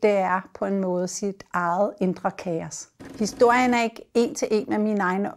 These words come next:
oplevelser, men den er baseret på min tur og, og tre år af mit liv.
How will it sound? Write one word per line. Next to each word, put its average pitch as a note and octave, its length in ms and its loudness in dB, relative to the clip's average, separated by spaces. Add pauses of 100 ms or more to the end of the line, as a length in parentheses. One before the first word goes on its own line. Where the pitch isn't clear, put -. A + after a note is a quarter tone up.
(220)
oplevelser, G#3 560 2
men G#3+ 160 0
den A3 180 2 (100)
er G3+ 140 8 (100)
baseret - 600 0
på - 140 -2
min G#3+ 340 0
tur - 440 0 (180)
og, G3+ 320 2
og G#3+ 120 2 (160)
tre A3 360 2
år G#3+ 160 2
af G#3+ 100 -2
mit G#3+ 260 -2
liv. G#3+ 240 -2